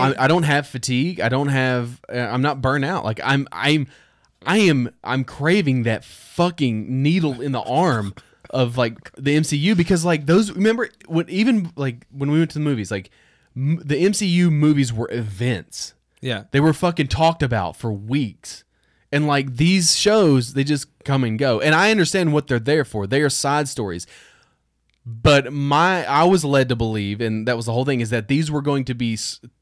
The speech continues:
Speaker 1: these were gonna be introducing new characters, which they've not done yet, and they're gonna be these stories
Speaker 2: A new format,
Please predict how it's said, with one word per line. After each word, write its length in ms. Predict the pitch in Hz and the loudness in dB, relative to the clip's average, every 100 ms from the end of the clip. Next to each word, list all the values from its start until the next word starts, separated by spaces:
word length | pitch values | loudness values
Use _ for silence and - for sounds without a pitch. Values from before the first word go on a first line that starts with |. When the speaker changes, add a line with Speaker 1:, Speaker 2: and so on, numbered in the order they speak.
| - | -6
Speaker 1:
these 220 | 135 131 | -4 -2
were 80 | 135 | -2
gonna 160 | 135 | -2
be 340 | 127 120 110 - _ _ _ _ _ | -2 -2 -4 -8 _ _ _ _ _
introducing 500 | 151 151 170 190 190 | -4 0 -2 -2 -2
new 120 | 180 | -2
characters, 380 | 196 156 143 151 | 0 -2 -2 -4
which 140 | 113 107 | -6 -6
they've 140 | 104 | -4
not 200 | 117 120 | -4 -2
done 200 | 120 101 | -4 -4
yet, 220 | 92 107 - _ - | -6 -8 -12 _ -8
and 120 | 120 | -4
they're 100 | 123 | -2
gonna 180 | 131 127 | 0 -2
be 460 | 123 120 117 113 - | -2 -2 -2 -6 -8
these 260 | 131 120 | -4 -4
stories 720 | - - 165 160 131 117 110 | -4 -4 -2 -2 -2 -4 -6
Speaker 2:
A 20 | 135 | -10
new 60 | |
format, 420 | 135 156 104 82 | -12 -14 -14 -18